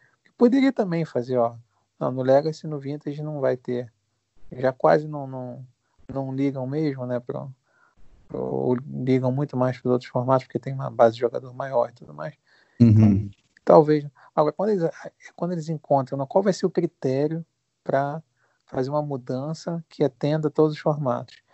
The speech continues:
Speaker 1: É interessante ver que eles vão pra mana, né? Quantidade de mana. Três manas no, se você buscar três manas no Legacy, no Vintage, talvez seja um sacrifício muito maior,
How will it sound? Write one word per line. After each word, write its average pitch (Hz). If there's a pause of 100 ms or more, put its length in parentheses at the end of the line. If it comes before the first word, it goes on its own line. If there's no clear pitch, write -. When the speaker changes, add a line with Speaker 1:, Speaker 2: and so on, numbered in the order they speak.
(200)
Speaker 1:
É 143
interessante 139
ver 135
que 147
eles 135
vão 135
pra 143 (440)
mana, 131 (260)
né? 139 (180)
Quantidade 139
de 147
mana. 127 (880)
Três 165
manas 143 (420)
no, 127 (520)
se -
você 135
buscar -
três 156
manas 143
no 135
Legacy, 127
no 131
Vintage, 131 (840)
talvez 127
seja 143
um -
sacrifício 135
muito 156
maior, 139